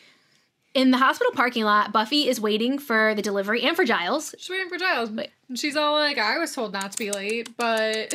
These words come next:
Speaker 2: <laughs>
Speaker 1: Bad Giles, he didn't show up.
Speaker 2: And when she starts to go walk towards a payphone?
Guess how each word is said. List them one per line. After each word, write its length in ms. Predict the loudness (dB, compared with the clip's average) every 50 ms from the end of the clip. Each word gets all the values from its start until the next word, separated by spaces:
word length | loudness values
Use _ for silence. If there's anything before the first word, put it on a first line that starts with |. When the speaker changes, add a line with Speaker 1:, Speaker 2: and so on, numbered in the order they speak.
| -8 -6 _
Speaker 2:
<laughs> 140 | -10 -6 -2
Speaker 1:
Bad 320 | 0 2 2 2 2 2
Giles, 480 | 2 2 2 4 4 4 4 2 2 0
he 120 | -2 -2
didn't 200 | -2 -2 -2 -2
show 260 | 0 2 2 4 6
up. 300 | 6 6 4 2 0 -2 -4
Speaker 2:
And 140 | -2 -2
when 80 | 0 0
she 180 | 0 -2 -2 -4
starts 260 | -2 -4 -4 -4 -4 -8
to 80 | -6
go 280 | -6 -4 -6 -6 -8 -8 -6
walk 240 | -6 -6 -6 -8
towards 260 | -8 -8 -8 -6 -8 -8
a 60 | -10 -12 _ _ -4
payphone? 220 | -4 -4 -4 -2